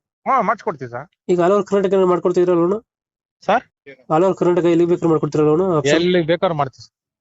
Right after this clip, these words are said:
Speaker 1: ಮಾಡ್ಬೋದು.
Speaker 2: ಲೋನ್ ಆಪ್ಷನ್ ಕೊಡ್ತಾ ಇದ್ದೀರಾ?
Speaker 1: ಖಂಡಿತ ಸರ್, ಲೋನ್ ಸಿಗುತ್ತೆ.
Speaker 2: ಹ್ಮ್.
Speaker 1: ಎರಡು ಲಕ್ಷದವರೆಗೂ ಲೋನ್ ಸಿಗುತ್ತೆ.
Speaker 2: ಆ, ಎರಡ್ ಲಕ್ಷ ಡೌ-, ಎರಡ್ ಲಕ್ಷ ಲೋನ್ ಮಾಡಿಸ್ಕೊಡ್ತೀರಾ? ಒಂದ್ ಅರವತ್ ಸಾವಿರ ಡೌನ್ ಪೇಮೆಂಟ್ ಮಾಡ್ಕೊಡ್ಬೇಕಲ್ಲ?
Speaker 1: ಹೌದು ಸರ್, ಹೌದು ಸರ್, ಹೌದು ಸರ್.
Speaker 2: ಹ್ಮ್, ಓಕೆ, ಓಕೆ, ಅಪ್ಡೇಟ್ ಮಾಡ್ತೀವಿ ಅಣ್ಣ ಗಾಡಿನ.
Speaker 1: ಮಾಡಿ ಸರ್, ಗಾಡಿ ತುಂಬಾ ಚೆನ್ನಾಗೈತೆ.
Speaker 2: ನಮ್ ಚಾನೆಲ್ ಕಡೆಯಿಂದ ಯಾರು ಬಂದ್ರೆ ಸ್ವಲ್ಪ ಲೋನ್ ಆಪ್ಷನ್ ಕೇಳಿದ್ರೆ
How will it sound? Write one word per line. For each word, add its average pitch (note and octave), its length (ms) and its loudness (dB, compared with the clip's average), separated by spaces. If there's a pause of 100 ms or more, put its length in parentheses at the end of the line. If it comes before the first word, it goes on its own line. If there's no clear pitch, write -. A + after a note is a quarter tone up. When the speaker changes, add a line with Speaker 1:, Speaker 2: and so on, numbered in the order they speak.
(100)
Speaker 1:
ಮಾಡ್ಬೋದು. C3 380 -2 (320)
Speaker 2:
ಲೋನ್ F3+ 220 2
ಆಪ್ಷನ್ E3+ 220 0
ಕೊಡ್ತಾ D#3 200 -2
ಇದ್ದೀರಾ? D3 240 -2 (520)
Speaker 1:
ಖಂಡಿತ F3+ 340 0
ಸರ್, C3 200 -4
ಲೋನ್ D3 180 -2
ಸಿಗುತ್ತೆ. C3+ 300 -8 (360)
Speaker 2:
ಹ್ಮ್. F3+ 60 0
Speaker 1:
ಎರಡು D3+ 200 2
ಲಕ್ಷದವರೆಗೂ D#3 380 -4
ಲೋನ್ D3+ 160 -2
ಸಿಗುತ್ತೆ. A#2+ 320 -14 (280)
Speaker 2:
ಆ, F3 80 -6 (240)
ಎರಡ್ D3+ 160 0
ಲಕ್ಷ D#3+ 160 0
ಡೌ-, D#3+ 200 2 (100)
ಎರಡ್ D#3+ 180 2
ಲಕ್ಷ D#3+ 160 -2 (200)
ಲೋನ್ E3+ 160 2
ಮಾಡಿಸ್ಕೊಡ್ತೀರಾ? E3+ 460 -2
ಒಂದ್ E3+ 140 2
ಅರವತ್ D#3+ 200 0
ಸಾವಿರ F3 160 0
ಡೌನ್ D#3 180 0
ಪೇಮೆಂಟ್ D#3 260 -2
ಮಾಡ್ಕೊಡ್ಬೇಕಲ್ಲ? D3 480 -4
Speaker 1:
ಹೌದು F#3 260 0
ಸರ್, C#3 200 -2
ಹೌದು E3 200 0
ಸರ್, B2+ 200 -2
ಹೌದು C#3+ 180 -2
ಸರ್. - 140 -18 (320)
Speaker 2:
ಹ್ಮ್, D3+ 320 -2
ಓಕೆ, C#3 220 0
ಓಕೆ, C#3+ 120 0
ಅಪ್ಡೇಟ್ D#3+ 200 0
ಮಾಡ್ತೀವಿ E3+ 260 2
ಅಣ್ಣ E3 100 2
ಗಾಡಿನ. D#3+ 260 2 (400)
Speaker 1:
ಮಾಡಿ F3+ 220 0
ಸರ್, C#3+ 180 -2
ಗಾಡಿ C#3+ 180 -2
ತುಂಬಾ D3+ 200 -6
ಚೆನ್ನಾಗೈತೆ. B2 440 -12 (200)
Speaker 2:
ನಮ್ E3+ 160 0
ಚಾನೆಲ್ F3+ 260 0
ಕಡೆಯಿಂದ F#3 200 2
ಯಾರು F3+ 100 0
ಬಂದ್ರೆ E3 220 0
ಸ್ವಲ್ಪ F3 220 2
ಲೋನ್ F3 200 2
ಆಪ್ಷನ್ E3 260 -2
ಕೇಳಿದ್ರೆ F3 340 2